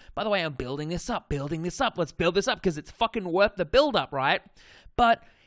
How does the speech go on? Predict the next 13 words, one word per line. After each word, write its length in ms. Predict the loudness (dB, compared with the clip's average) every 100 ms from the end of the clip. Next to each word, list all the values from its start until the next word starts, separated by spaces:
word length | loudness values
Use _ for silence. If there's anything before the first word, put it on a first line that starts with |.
| _
it's 280 | -6 -6 -4
like, 400 | 0 0 0 -6 -20 _ _
seriously, 640 | -6 0 0 0 -2 -6
when 260 | -4 -2 -2
it 160 | -4
comes 460 | -6 -4 -4 -6 -6 -6
to 260 | -4 -4 -6 -10
what 180 | -4 -2
I'm 80 | 0
about 280 | 0 -2 -2
to 100 | -6
give 240 | -10 -8
you, 300 | -6 -6 -8